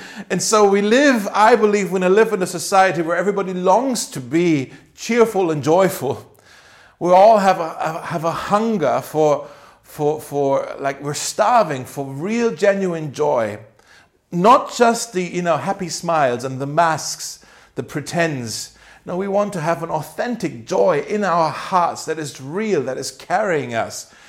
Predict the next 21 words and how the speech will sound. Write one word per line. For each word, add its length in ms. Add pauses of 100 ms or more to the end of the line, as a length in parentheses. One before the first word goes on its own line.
(220)
I 60
think 180
everybody 520
wants 680
that. 480 (420)
Uh, 300
we 160
know 220
that 160
there 160
are 80
things 560
that 420
can 320
make 220
us 180
happy, 480 (540)
uh, 220
things 440
that 160
can 240